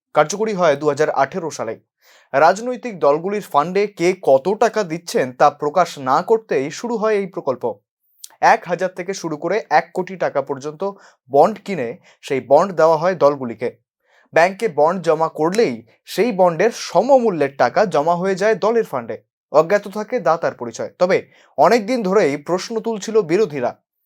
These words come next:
সুপ্রিম কোর্টে দীর্ঘ সময় ধরে চলে আইনি লড়াই। অবশেষে বৃহস্পতিবার প্রধান বিচারপতি ডিওয়াই চন্দ্রচূড়ের নেতৃত্বাধীন পাঁচ বিচারপতির বেঞ্চ ইলেকটোরাল বন্ডকে অসাংবিধানিক বলে ঘোষণা করেন। আদালত জানায়, এই নির্বাচনী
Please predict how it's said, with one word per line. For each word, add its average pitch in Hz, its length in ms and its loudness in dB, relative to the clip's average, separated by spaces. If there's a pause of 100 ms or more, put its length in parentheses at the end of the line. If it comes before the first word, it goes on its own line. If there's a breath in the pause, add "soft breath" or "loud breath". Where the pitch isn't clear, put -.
(220)
সুপ্রিম 247 400 -2
কোর্টে 208 440 0
দীর্ঘ 180 380 -4
সময় 180 400 -4
ধরে 170 160 -2
চলে 160 280 0 (160)
আইনি 175 380 0
লড়াই। 120 320 -2 (560)
অবশেষে 202 480 0
বৃহস্পতিবার 151 680 -2
প্রধান 156 300 -2 (100)
বিচারপতি 170 500 -4
ডিওয়াই 127 320 0 (340 soft breath)
চন্দ্রচূড়ের 202 680 0
নেতৃত্বাধীন 170 640 -4 (380 soft breath)
পাঁচ 180 280 4
বিচারপতির 143 600 -2
বেঞ্চ 151 260 -4 (120)
ইলেকটোরাল 170 480 -2
বন্ডকে 143 440 0 (340 soft breath)
অসাংবিধানিক 160 880 2
বলে 147 140 2 (100)
ঘোষণা 143 280 -8
করেন। 117 240 -6 (400)
আদালত 190 360 2
জানায়, 156 340 0 (260 soft breath)
এই 147 200 0
নির্বাচনী 202 460 0